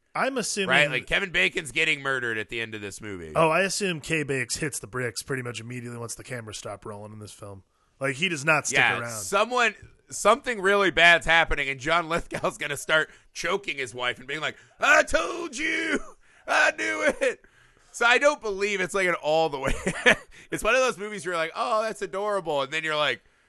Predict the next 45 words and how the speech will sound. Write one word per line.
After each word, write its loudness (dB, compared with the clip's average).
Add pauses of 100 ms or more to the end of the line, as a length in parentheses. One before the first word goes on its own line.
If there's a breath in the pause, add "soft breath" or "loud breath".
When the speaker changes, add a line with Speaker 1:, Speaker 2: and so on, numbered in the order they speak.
(160 soft breath)
Speaker 2:
"Wait, 0
this -6
isn't -8
gonna -6
end -6
well. -6
Speaker 1:
This 0
Speaker 2:
Th-, 0
there's 0
no 0
way 4
Speaker 1:
this 2
town's 0
not 4
Speaker 2:
this -6
is 2
Speaker 1:
healed. 0
Speaker 2:
okay." 0
Speaker 1:
The -8
town's -2
not 0
healed, -4
but -8
it's -12
a -14
good -12
start. -16 (1120)
With -20
the -14
power -2
Speaker 2:
Well, 4
it's 4
Speaker 1:
of, 4
Speaker 2:
like -2
Speaker 1:
the -2
Speaker 2:
Lithgow 2
Speaker 1:
power 10
of 4
Speaker 2:
gives 0
Speaker 1:
dance. 6
Speaker 2:
that 0
very 6
impassioned 2
sermon, -6
right? -2